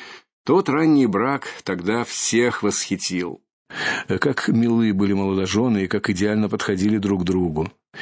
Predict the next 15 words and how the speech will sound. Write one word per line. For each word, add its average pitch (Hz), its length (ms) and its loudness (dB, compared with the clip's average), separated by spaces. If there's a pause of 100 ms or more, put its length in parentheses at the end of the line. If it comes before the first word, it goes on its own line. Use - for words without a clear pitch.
(180)
Несколько 117 400 0
лет 107 140 2
спустя, - 420 -2
то 104 140 0
есть - 240 -2
когда 110 460 0
маленькому 110 540 2
Саве 107 340 0
было 110 280 2
уже 104 260 2
семь 101 320 2
лет, 156 260 2
значит, 98 720 0 (560)
году 117 320 2
примерно 110 920 2